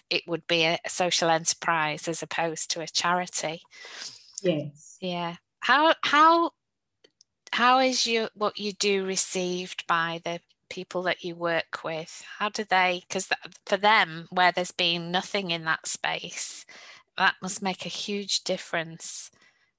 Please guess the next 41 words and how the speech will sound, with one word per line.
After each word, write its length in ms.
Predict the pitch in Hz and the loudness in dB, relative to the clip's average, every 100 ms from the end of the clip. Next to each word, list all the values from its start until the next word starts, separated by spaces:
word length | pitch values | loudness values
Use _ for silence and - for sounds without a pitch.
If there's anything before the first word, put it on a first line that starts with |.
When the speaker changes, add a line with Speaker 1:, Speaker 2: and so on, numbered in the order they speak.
| - 202 _ _ - | -18 -18 _ _ -4
Speaker 1:
To 100 | 170 | -2
have 360 | - 185 175 - | 2 4 4 2
access 720 | - - - 165 160 - - | -2 0 0 2 0 -4 -2
Speaker 2:
Yeah, 340 | 247 254 233 185 | 4 6 6 6
Speaker 1:
to 60 | |
you 60 | 180 175 | 4 2
Speaker 2:
do 80 | 262 | 0
you, 60 | |
Speaker 1:
and 40 | 269 | 0
your 100 | - | 0
Speaker 2:
do 60 | |
you 60 | 262 | 2
mean 120 | 247 | 2
Speaker 1:
team. 100 | 185 | 2
Speaker 2:
patients 360 | 226 240 262 240 | 0 -2 -2 -4
or 80 | 214 - | -6 0
Speaker 1:
Yeah, 140 | 277 294 | 0 2
well, 100 | 294 | 2
yeah, 260 | 349 359 320 - - | 4 4 2 -2 0
yeah. 300 | 262 269 339 - - - - - - _ _ _ _ _ _ _ _ _ - | 4 4 2 -6 -20 -18 -16 -18 -20 _ _ _ _ _ _ _ _ _ -12
Speaker 2:
Patients. 580 | 202 - 196 - 185 - - | -12 -12 -20 -16 -16 -16 -2
Um, 240 | 214 220 226 | 0 0 0
we've 160 | 247 240 | -2 -2
had, 140 | 311 - | -6 -4
um, 520 | 208 202 196 190 190 185 - _ _ _ _ _ _ 214 | -2 0 -2 -4 -8 -10 -16 _ _ _ _ _ _ -4
it 40 | |
was, 140 | 233 | -4
it 120 | - 220 | 0 -2
was 120 | 226 | -2
quite 280 | - 254 220 | 2 0 2
incredible 540 | 208 214 208 202 202 | -4 0 0 2 0
when 140 | 196 | 0
we 100 | 196 | -2
first 400 | 180 190 196 - | -4 0 -2 -2
began, 520 | 190 185 185 185 180 180 | -8 0 2 4 2 2
um, 180 | 185 190 | -2 -2
in 100 | 196 | -6
the 120 | 196 | -10
first 340 | 196 185 180 - | -4 -2 -2 -6
year, 460 | 185 185 185 185 - | 0 2 2 -2 -4
um, 480 | 180 170 180 175 | -4 -2 -2 -4